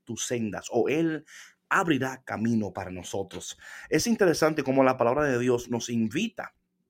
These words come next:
y, y nos insta a tomar decisiones, pero también a, a confiar en Dios y a confiar en que Dios está guiando nuestras vidas. Y yo creo que aquí es donde muchas personas a veces tienen mucha confusión,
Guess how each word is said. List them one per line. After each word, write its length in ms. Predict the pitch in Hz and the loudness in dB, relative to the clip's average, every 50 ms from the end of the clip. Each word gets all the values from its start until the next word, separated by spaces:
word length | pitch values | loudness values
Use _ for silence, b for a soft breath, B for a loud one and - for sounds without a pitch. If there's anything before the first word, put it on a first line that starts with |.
| _ _ _ _ _ _ _ _ _ _ _ | _ _ _ _ _ _ _ _ _ _ _
y, 440 | - 123 127 135 131 131 139 135 123 | -2 0 0 0 2 2 4 4 4
y 40 | 127 | 4
nos 220 | 131 117 - - - | 2 0 0 -2 -4
insta 520 | - 262 302 302 - - - 104 95 131 B B B B B - | -2 2 2 2 2 0 -4 -6 -6 -6 B B B B B -6
a 120 | - 131 | -6 -2
tomar 360 | 127 143 135 131 151 220 254 | 0 0 0 2 2 2 2
decisiones, 800 | 226 185 131 - 117 107 - - 214 247 202 135 113 101 - - B B B B B _ | 2 2 0 0 -4 -6 -6 -4 -2 -2 0 -2 -2 -4 -8 -12 B B B B B _
pero 200 | - 139 139 135 | 2 4 4 4
también 380 | 139 139 123 127 147 185 208 202 | 4 2 2 2 2 2 2 2
a, 120 | 185 170 - - | 0 0 0 -2
a 200 | 117 120 - - | -4 -4 -4 -2
confiar 1000 | 120 117 113 110 104 - - - 135 151 170 185 208 196 165 127 123 123 - - | 0 0 0 0 -2 -6 -8 -6 -2 -2 0 0 2 0 0 0 -2 -4 -6 -6
en 240 | 113 110 107 107 90 | -6 -6 -6 -6 -6
Dios 380 | 95 107 113 113 101 107 - - | -6 -4 -2 -2 -2 -2 -4 -4
y 80 | - 117 | -4 -4
a 80 | 110 - | -4 -4
confiar 640 | - 104 101 104 - - 110 113 120 135 151 156 - | -4 -6 -6 -8 -8 -8 -6 -4 -4 -4 -4 -6 -6
en 220 | 120 113 110 107 | -6 -6 -6 -6
que 140 | - - 107 | -6 -6 -4
Dios 260 | 90 98 120 131 - | -2 0 -2 -2 -2
está 220 | 147 127 - 131 123 | -6 -6 -6 -6 -6
guiando 520 | 113 101 104 104 110 131 175 220 233 185 127 | -6 -4 -4 -2 -2 0 0 0 0 0 0
nuestras 380 | 110 104 104 - 95 92 87 92 | -2 -2 -6 -6 -8 -10 -8 -8
vidas. 400 | 104 92 90 92 95 - - B B B B B B B | -8 -6 -4 -4 -6 -6 -10 B B B B B B B
Y 100 | 123 131 | 0 2
yo 100 | 151 165 | 2 4
creo 140 | 180 226 226 | 4 2 2
que 80 | - | 2
aquí 220 | 175 - - 160 180 | 0 0 0 0 0
es 60 | 175 | 0
donde 200 | 165 160 156 135 | 2 0 0 0
muchas 280 | 123 131 131 139 - - | 0 -2 -2 -2 -4 -2
personas 340 | 160 147 135 156 156 151 | -4 -4 -4 -4 -4 -4
a 60 | 143 123 | -2 0
veces 360 | 123 123 123 - 165 - - | 0 -2 -2 -4 -6 -8 -6
tienen 240 | - 120 123 127 127 | -4 -2 -2 0 -2
mucha 260 | 127 127 - 131 - | -2 -4 -6 -8 -6
confusión, 720 | - 120 113 95 - 85 87 - - 185 180 120 85 B | -4 -4 -4 -4 -8 -12 -10 -6 -2 0 0 0 -2 B